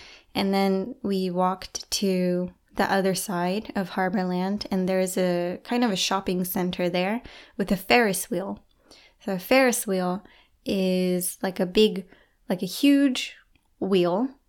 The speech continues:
kind of like a, like a festival ride, um, that you can ride in and then you go around. Uh, so I'm sure, hopefully all of my listeners have been on a Ferris wheel before. Um, they're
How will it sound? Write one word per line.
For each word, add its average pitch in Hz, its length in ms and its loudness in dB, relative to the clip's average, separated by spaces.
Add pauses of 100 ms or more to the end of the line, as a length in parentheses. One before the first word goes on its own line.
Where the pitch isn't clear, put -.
(240)
kind 214 240 0
of 196 100 0
like 185 200 0
a, 175 360 0 (300)
like 190 200 -2
a 180 40 -4
festival 180 600 -2
ride, 175 520 -2 (540)
um, 180 300 2
that 180 160 0
you 202 140 2
can 190 440 -2
ride 208 360 4
in 175 220 2
and 180 160 0
then 180 120 2
you 180 140 2
go 180 360 4
around. 180 520 -6 (600)
Uh, 175 320 -2
so 175 340 -4
I'm 196 160 2
sure, 196 380 0 (640)
hopefully 185 580 2
all 190 240 4
of 190 100 0
my 185 200 0
listeners 185 500 -4
have 180 220 -4
been 190 300 -2
on 190 200 -2
a 185 40 -6
Ferris 185 460 -4
wheel 180 240 -2
before. 185 480 -4 (760)
Um, 180 400 -4 (120)
they're 196 320 2